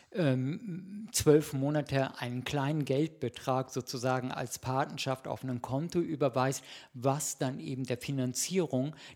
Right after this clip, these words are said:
des, äh, des Werkes hilft. Und, äh, man erkennt jetzt, äh,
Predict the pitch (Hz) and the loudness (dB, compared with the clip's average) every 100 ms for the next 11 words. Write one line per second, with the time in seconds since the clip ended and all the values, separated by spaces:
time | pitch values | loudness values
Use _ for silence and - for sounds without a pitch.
0 | - 143 139 135 - - 175 143 131 127 | 0 2 2 -2 -4 -2 2 4 4 2
1 | 127 127 123 123 123 127 131 135 151 147 | 2 2 0 0 -2 -2 2 2 2 0
2 | 113 - - 131 143 - - - - - | -2 -2 0 0 0 -2 -10 -18 -18 -16
3 | - - - 208 156 156 151 156 160 160 | -14 -14 4 8 10 10 8 6 2 -4
4 | - 208 151 143 131 - - - 143 147 | 2 6 8 8 4 -6 -16 -2 2 2
5 | 131 165 180 160 - - 156 180 143 135 | 0 -2 0 -2 -2 -12 -6 -2 0 0
6 | 135 | -4